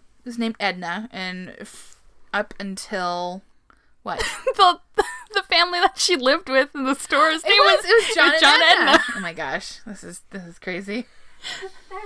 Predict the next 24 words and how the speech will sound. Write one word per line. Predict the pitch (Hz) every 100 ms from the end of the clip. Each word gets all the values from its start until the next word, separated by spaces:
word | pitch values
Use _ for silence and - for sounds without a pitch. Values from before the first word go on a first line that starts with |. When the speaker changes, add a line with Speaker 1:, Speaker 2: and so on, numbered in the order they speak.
| 427
Speaker 3:
the | 466
same. | - 403 453
Speaker 1:
<laughs> | 453 427
They're | 494
the | 466 571 359
same | 480
Speaker 2:
We | 330
Speaker 1:
person. | 320 330
Speaker 2:
accidentally | 339 370 349 320 349
covered | 320 311 330 240
the | 294
same | 277 359 359 370
people. | 370 359 359 - - - -
<laughs> | 427 - -
Speaker 1:
That's | 240 320 -
incredible. | 330 226 240 320 208 135 202 - - _ - - - _ _
Speaker 2:
Okay, | 285
Speaker 1:
Oh, | 269
weird. | 220 190
Speaker 2:
I'll | 208
stop. | - 190 -
Speaker 1:
That's | - 202 185
Speaker 2:
unless |
Speaker 1:
okay. | 339 214